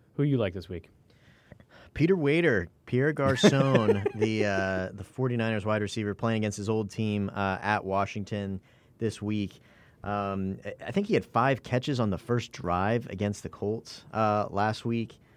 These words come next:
Speaker 2: Uh, so got off to a hot start and ended up with about nine fantasy points in standard leagues. Um, uh, he's a guy who ranks tenth in the N F L this season in yards per route run,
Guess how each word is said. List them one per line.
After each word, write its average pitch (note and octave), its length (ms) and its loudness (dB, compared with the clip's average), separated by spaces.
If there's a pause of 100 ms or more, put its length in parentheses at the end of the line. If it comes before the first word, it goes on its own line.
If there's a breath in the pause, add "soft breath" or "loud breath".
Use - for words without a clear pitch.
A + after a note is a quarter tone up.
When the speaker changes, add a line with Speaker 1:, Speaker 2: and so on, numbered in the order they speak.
(140)
Speaker 2:
Uh, F#2 360 -2
so G#2+ 120 -6
got B2+ 160 2
off B2 120 0
to A#2 100 0
a G#2 60 0
hot G#2 240 -2
start G2 400 0
and G#2 200 -4
ended G#2 240 -4
up G2+ 160 -2
with F#2 140 -4
about F2 220 -2
nine F#2 260 0
fantasy F#2+ 380 -2
points F2+ 360 -6
in E2+ 60 -8
standard E2+ 400 -6
leagues. F2 340 -6 (380 soft breath)
Um, G#2 420 -2
uh, C3 100 -4 (380)
he's E3+ 220 2
a D#3+ 60 2
guy A2+ 180 6
who A#2 140 4
ranks A2+ 260 2
tenth C#3+ 280 0
in C3+ 60 4
the A#2 120 6
N A2+ 80 4
F G#2+ 120 0
L G#2+ 140 2
this A2 140 -2
season A#2 240 -2
in F#2+ 120 0
yards G2 380 2
per - 180 -4
route F#2+ 320 0
run, F2+ 380 0